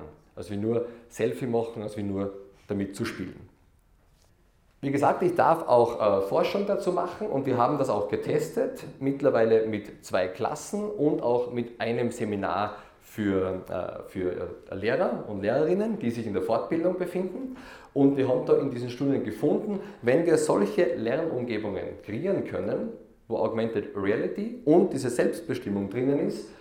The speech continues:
dann können wir tatsächlich das Interesse an diesem Thema sehr hoch halten und wir können eigentlich eine intrinsische Motivation erzeugen.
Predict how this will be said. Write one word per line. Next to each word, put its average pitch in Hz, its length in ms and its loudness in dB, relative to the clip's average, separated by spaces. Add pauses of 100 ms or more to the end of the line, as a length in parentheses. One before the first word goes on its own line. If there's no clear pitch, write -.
(120)
dann 110 200 -4
können 160 280 2
wir 143 80 2
tatsächlich 143 640 -2 (140)
das 107 80 -10
Interesse 110 640 0
an 107 100 -2
diesem 104 260 -6
Thema 104 340 -2
sehr - 280 -4
hoch 143 220 0
halten 202 480 -6 (260)
und 147 200 2
wir 143 100 0
können 131 260 -2
eigentlich 120 460 -4 (100)
eine 101 160 -6
intrinsische 113 640 -4
Motivation 90 760 -2 (280)
erzeugen. - 540 -8